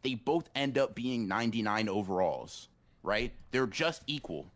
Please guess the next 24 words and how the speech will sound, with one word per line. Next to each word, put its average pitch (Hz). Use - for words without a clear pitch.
They're 117
just 143
even. 131
There's 123
no, 151
"Oh, 135
they're 127
equal 135
in 123
stats, 127
but 117
Maki 123
win-, 120
or, 127
or 135
Toji 127
wins 117
due 120
to," 113
no, 113
they're 117
equal 135
as 123
fighters. 90